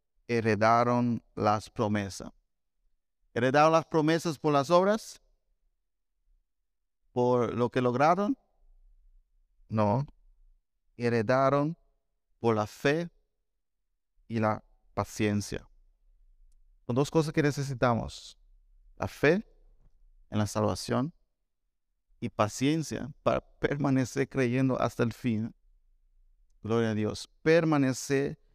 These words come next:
creyendo hasta el fin. Gloria a Dios. No quitemos el piloto automático. Amén. No quites el piloto automático. No, no te atrevas a quitarlo,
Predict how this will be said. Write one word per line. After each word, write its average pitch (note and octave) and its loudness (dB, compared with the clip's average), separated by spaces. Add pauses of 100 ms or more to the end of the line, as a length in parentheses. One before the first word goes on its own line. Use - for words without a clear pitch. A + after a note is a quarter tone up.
(200)
creyendo B2+ 2 (540)
hasta A#2 -2 (480)
el A2 0
fin. G#2+ -2 (720)
Gloria A2+ 0
a A2 -4
Dios. G#2 -8 (1120)
No D3 2
quitemos C#3+ -2 (800)
el B2 -4
piloto B2 2
automático. A#2+ -2 (100)
Amén. A#2+ -8 (420)
No C#3+ -2
quites G#3+ -2
el C#3 -2
piloto B2+ 0
automático. A#2+ -4 (480)
No, C#3+ 4
no E3+ 4
te G#3+ 4
atrevas G#3 0
a C#3 -4
quitarlo, D#3 -4